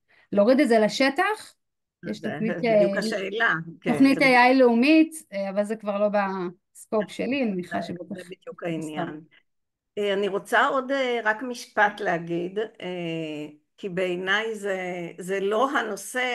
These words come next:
Speaker 2: אבל אני לא יכולה לוותר על להגיד משהו בעניין. אני גם חוקרת את נושא הסקרנות,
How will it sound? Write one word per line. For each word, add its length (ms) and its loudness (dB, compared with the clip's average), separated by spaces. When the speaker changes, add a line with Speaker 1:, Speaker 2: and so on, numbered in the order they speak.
Speaker 2:
אבל 340 -6
אני 120 -6
לא 60 -6
יכולה 360 -6
לוותר 520 -6
על 260 -6
להגיד 400 -6
משהו 380 -6
בעניין. 500 -8
אני 160 -6
גם 200 -4
חוקרת 440 -10
את 100 -14
נושא 260 -10
הסקרנות, 840 -10